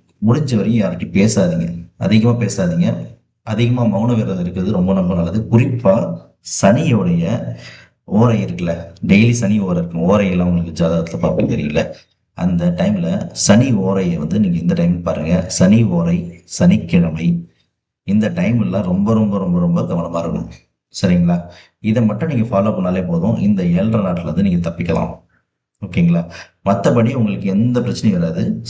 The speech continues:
சனிக்கிழமையில சனி பகவானை வணங்குங்க,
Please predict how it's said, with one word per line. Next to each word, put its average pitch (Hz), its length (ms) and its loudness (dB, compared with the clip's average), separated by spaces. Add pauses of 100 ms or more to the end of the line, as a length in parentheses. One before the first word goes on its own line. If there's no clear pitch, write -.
(100)
சனிக்கிழமையில 95 920 2 (540)
சனி 104 340 2
பகவானை 90 460 0
வணங்குங்க, 87 840 2